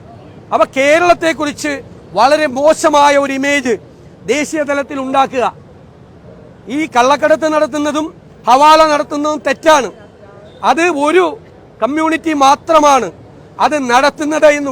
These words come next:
വരുത്തി തീർത്ത് സംഘപരിവാർ ചെയ്യുന്നത് പോലെ മതപരമായ ഭിന്നിപ്പുണ്ടാക്കാൻ പിണറായി വിജയനും കൂട്ടുകാരും ശ്രമിക്കുന്നു. അതിനാണ് പി ആർ ഏജൻസിയെ ചുമതലപ്പെടുത്തിയിരിക്കുന്നത്. അതിനെ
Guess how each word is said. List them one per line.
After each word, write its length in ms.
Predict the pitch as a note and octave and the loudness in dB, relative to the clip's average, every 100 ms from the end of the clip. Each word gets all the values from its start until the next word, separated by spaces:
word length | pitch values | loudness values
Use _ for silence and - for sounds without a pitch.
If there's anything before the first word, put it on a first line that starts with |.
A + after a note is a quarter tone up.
| A#3+ | -2
വരുത്തി 340 | B3 C#4 E4+ E4 | -2 -2 -6 -2
തീർത്ത് 300 | D4+ B3+ A#3 - - - - - - - | -4 -2 -6 -6 -18 -20 -20 -20 -12 -4
സംഘപരിവാർ 680 | C4+ D4+ E4 D#4+ D#4 D4+ C#4 - | 0 4 4 4 6 4 2 -2
ചെയ്യുന്നത് 400 | C#4+ D4 D4 C#4+ C4 | -4 -2 0 0 2
പോലെ 220 | C4 A3 E3 - - - - - - | 2 0 -6 -14 -20 -20 -20 -20 -4
മതപരമായ 640 | F#3+ D4 E4 E4 D4+ C#4+ D4 C4 | 0 4 6 6 6 4 4 0
ഭിന്നിപ്പുണ്ടാക്കാൻ 760 | C4+ C#4 D4 C#4+ C#4+ B3+ C#4 C4 - - - - | -4 -6 -8 -4 -4 -2 -4 -4 -8 -20 -20 -12
പിണറായി 380 | G#3+ B3+ C#4 D4 C#4 | -8 -2 0 0 -2
വിജയനും 260 | C4+ C4+ C4+ | -4 -6 -8
കൂട്ടുകാരും 380 | B3 B3 B3 A#3+ | -8 -2 -2 -2
ശ്രമിക്കുന്നു. 400 | A3+ G#3+ F#3+ E3+ C#3 - - - - G#3 | -8 -8 -8 -10 -14 -20 -20 -20 -4 -2
അതിനാണ് 360 | C4 E4+ F4 D#4+ | 0 2 2 0
പി 80 | C#4+ C#4+ D4+ | -2 0 2
ആർ 80 | C#4+ | 2
ഏജൻസിയെ 360 | C#4 C4+ C4 A#3+ | -2 -6 -8 -8
ചുമതലപ്പെടുത്തിയിരിക്കുന്നത്. 840 | B3+ A#3+ A#3+ A3 G#3 F3 - - - - - - - F#3+ | -8 -8 -8 -10 -12 -18 -20 -20 -20 -20 -20 -20 -6 -2
അതിനെ 260 | A#3+ D4 | -2 -2